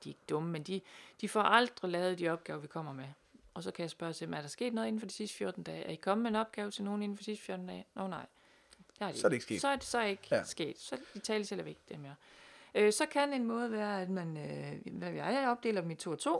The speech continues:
Speaker 1: og så siger jeg, "Nu skal I gå en tur, og så skal I komme tilbage med tre sedler, en rød, gul, grøn. En, øh, grøn, hvad der er gået godt, en rød, der er gået ikke så godt, og en gul, og sådan lidt imellem, midt imellem."
Speaker 2: Og det er bare én måde, man gør det på.
Speaker 1: Bare
Speaker 2: Det er bare for at
Speaker 1: én måde.
Speaker 2: illustrere, at, at
Speaker 1: Ja,
Speaker 2: man kan
Speaker 1: lige
Speaker 2: gøre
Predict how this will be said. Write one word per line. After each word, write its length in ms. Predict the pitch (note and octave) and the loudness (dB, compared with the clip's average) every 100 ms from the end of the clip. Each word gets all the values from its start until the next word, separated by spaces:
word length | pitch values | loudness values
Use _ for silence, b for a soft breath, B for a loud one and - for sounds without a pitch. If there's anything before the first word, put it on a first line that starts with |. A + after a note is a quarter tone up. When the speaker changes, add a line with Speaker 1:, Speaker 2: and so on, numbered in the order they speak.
| - | 0
Speaker 1:
og 180 | - A3 | -8 -6
så 100 | G#3+ | -4
siger 140 | A#3 | 0
jeg, 80 | A3 | 0
"Nu 100 | G#3+ | 0
skal 160 | - | -2
I 20 | G3 | -2
gå 120 | F3+ | -2
en 100 | E3 | -2
tur, 200 | E3 - - | -2 -2 -4
og 100 | A3+ | -6
så 100 | A3+ | -6
skal 160 | - | -6
I 20 | G#3+ | -2
komme 160 | F#3+ | -2
tilbage 380 | G3+ G3 G3 G#3 | -2 0 0 0
med 440 | G3 D#3 D3 C#3 - | 0 -2 -4 -8 -8
tre 220 | - - | -4 -4
sedler, 360 | - G#3+ C4+ C4+ | 0 2 2 0
en 120 | F3 | 0
rød, 160 | G2+ - | 0 0
gul, 180 | E3 - | -4 0
grøn. 140 | E4 F#4+ b b b b b b | 0 -2 b b b b b b
En, 280 | G#3 F#3+ F3+ | -2 0 -2
øh, 240 | E3 D#3 | -2 -4
grøn, 280 | - G3+ B3 | 0 2 2
hvad 280 | - G#3 F#3+ | -2 -6 -4
der 60 | E3+ | -4
er 40 | |
gået 180 | D#3+ - | -4 0
godt, 300 | - - - | 0 0 -4
en 180 | F#3 F3 | -6 -4
rød, 240 | F#3+ G3+ - | -4 -4 -6
der 80 | - | -8
er 200 | C#3 C3+ | -8 -12
gået 280 | - - - | -10 -8 -4
ikke 120 | - | -4
så 80 | C4 | 0
godt, 180 | B3+ B3+ | 0 0
og 60 | |
en 100 | G3+ | -2
gul, 220 | G#3+ G3+ | -2 -2
og 60 | E3 | -4
sådan 180 | F3 D#3+ | -4 -6
lidt 120 | D#3+ | -6
imellem, 260 | D3 C3+ B2+ - | -8 -10 -12 -8
midt 180 | D3+ | -8
imellem." 200 | B2+ A#2 - B B B | -8 -12 -16 B B B
Speaker 2:
Og 100 | D#3+ | 4
det 60 | |
er 40 | F3 | 10
bare 180 | D#3+ E3+ - | 10 10 6
én 140 | G3+ | 4
måde, 180 | A#2 G#2+ | 6 4
man 100 | A2+ A2 | 2 2
gør 80 | G#2 | 2
det 80 | |
på. 40 | F3 | 4
Speaker 1:
Bare 80 | A3+ | 4
Speaker 2:
Det 60 | |
er 40 | D3 | 6
bare 100 | D3+ | 6
for 20 | |
at 0 | |
Speaker 1:
én 40 | |
måde. 60 | E3 | 6
Speaker 2:
illustrere, 420 | B2+ C3 D3+ G2+ | 2 4 6 6
at, 140 | F2 - | 2 0
at 80 | D#3 | 0
Speaker 1:
Ja, 120 | F#3+ | 2
Speaker 2:
man 140 | A#2+ | 0
kan 80 | B2+ | 0
Speaker 1:
lige 100 | - | 4
Speaker 2:
gøre 80 | C3+ | 8